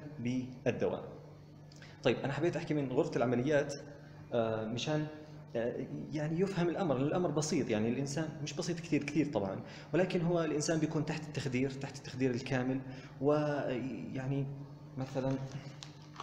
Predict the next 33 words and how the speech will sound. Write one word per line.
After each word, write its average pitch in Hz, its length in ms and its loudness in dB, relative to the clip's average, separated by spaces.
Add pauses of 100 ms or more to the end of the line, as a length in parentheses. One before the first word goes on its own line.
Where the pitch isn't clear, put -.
(160)
هاي 117 100 2
بنسميها 113 380 0
leads، 113 480 2 (460)
بنحط 120 220 -2
واحد 123 220 4
هون 123 240 2 (180)
وواحد 117 300 4 (160)
على، 110 400 2
على 117 160 4
الراس 120 320 2
من 117 60 2
الجهة 113 260 0
الثانية، 120 360 -2 (360)
ثم 185 140 8
نعطي 165 360 4
تيار 147 320 6
كهربائي، 143 560 4 (420)
آه، 127 40 4
يؤدي 143 500 6
إلى 143 120 8
إيش؟ 131 240 4 (220)
يؤدي 139 380 4
إلى، 131 260 2 (360)
آه، 113 120 -2
حدوث 143 560 0 (160)
من، 117 140 -2 (220)
آه، 113 220 0
زي 131 240 0
كيف - 360 -4
إحنا - 160 -6
بنسميها 120 320 0
سيجر، 107 360 0
ت-، - 220 -8